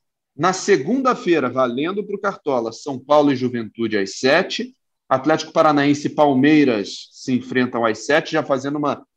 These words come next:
uma antecipação do que vai ser a Recopa, né? Porque o Atlético campeão da Sul-Americana e o Palmeiras campeão da Libertadores. Aliás, não tivemos edição aqui depois do título da Libertadores. Parabéns também a todos os palmeirenses, né,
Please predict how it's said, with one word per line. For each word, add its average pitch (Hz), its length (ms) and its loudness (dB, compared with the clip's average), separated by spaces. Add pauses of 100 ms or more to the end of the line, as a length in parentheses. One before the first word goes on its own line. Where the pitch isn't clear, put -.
uma 127 80 0
antecipação 139 580 -4
do 143 120 -6
que - 40 -18
vai 135 120 0
ser 160 100 -2
a - 20 4
Recopa, 156 600 2
né? 147 100 2
Porque - 260 -8
o 135 40 2
Atlético 135 480 -4
campeão 131 500 -2
da 131 80 0
Sul-Americana 160 720 -2
e 202 40 -2
o - 40 -10
Palmeiras 175 380 -2
campeão 160 320 -4
da 165 80 2
Libertadores. 151 600 0
Aliás, 143 440 2 (280)
não 143 160 -2
tivemos 135 640 -2 (380)
edição 123 460 0
aqui 120 180 0
depois 123 360 2
do 127 100 0
título 131 340 -4
da 123 120 0
Libertadores. 120 600 -2
Parabéns 143 480 0
também 131 240 -4
a 135 60 -4
todos 139 240 -6
os 127 80 -10
palmeirenses, 135 800 0
né, 131 180 -6